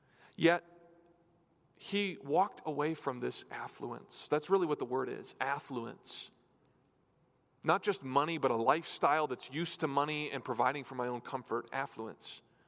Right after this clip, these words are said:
He walked away from it because he considered Jesus to be worth more, a greater treasure. Jesus was so valuable that he would even suffer for Jesus, and it was still worth it.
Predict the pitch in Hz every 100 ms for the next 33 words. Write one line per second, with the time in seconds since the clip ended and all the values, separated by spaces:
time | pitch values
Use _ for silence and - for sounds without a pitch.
0 | _ _ _ - - 180 160 165 151 127
1 | 135 - 120 113 110 - - - - 135
2 | 156 - 175 - 131 - - 220 208 135
3 | - 156 175 151 - 135 139 139 - -
4 | - - 123 151 175 156 - 123 117 123
5 | 110 80 - - 151 127 135 127 151 156
6 | 135 120 - - 107 107 110 110 - _
7 | _ _ _ _ _ _ - - - 165
8 | 196 185 160 - - - - 185 - -
9 | 226 226 147 180 185 233 214 160 135 127
10 | - - 185 185 220 208 196 214 220 196
11 | - 247 226 - 196 - 170 156 143 151
12 | 143 139 165 156 - - 160 123 196 -